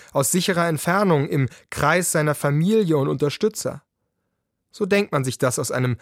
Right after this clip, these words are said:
Europa des einundzwanzigsten Jahrhunderts heraus.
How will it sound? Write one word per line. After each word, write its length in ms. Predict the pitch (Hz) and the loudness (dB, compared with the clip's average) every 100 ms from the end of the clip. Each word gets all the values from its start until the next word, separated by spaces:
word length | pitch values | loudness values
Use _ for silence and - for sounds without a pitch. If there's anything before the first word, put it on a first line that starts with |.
| _ | _
Europa 520 | - 123 123 160 151 127 | -2 0 2 0 0 -2
des 160 | 120 | -2
einundzwanzigsten 840 | - 135 135 120 131 123 123 - | -2 -2 -2 -2 -4 -4 -6 -4
Jahrhunderts 520 | 123 117 151 127 104 - | -2 -2 -2 -2 -4 -8
heraus. 560 | 110 120 - - - | -8 -8 -10 -14 -18